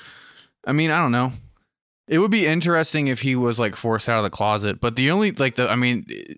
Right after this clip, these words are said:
the only part worth really <laughs> digging deep into is the fact that he calls his, uh,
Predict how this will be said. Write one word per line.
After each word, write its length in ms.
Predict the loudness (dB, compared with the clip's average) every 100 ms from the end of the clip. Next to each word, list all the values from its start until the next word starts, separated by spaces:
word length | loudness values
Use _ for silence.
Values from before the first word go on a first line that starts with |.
| -6
the 220 | 0 2
only 200 | 2 0
part 320 | 0 0 2
worth 200 | 0 0
really 360 | 0 2 2 0
<laughs> 0 |
digging 560 | 0 0 2 2 0
deep 260 | 0 0 0
into 380 | 0 0 0 0
is 80 | 0
the 100 | -2
fact 320 | 0 -2 -2
that 160 | -4
he 180 | -2 -4
calls 400 | -2 0 0 -2
his, 380 | -2 0 0 -2
uh, 360 | -2 0 -2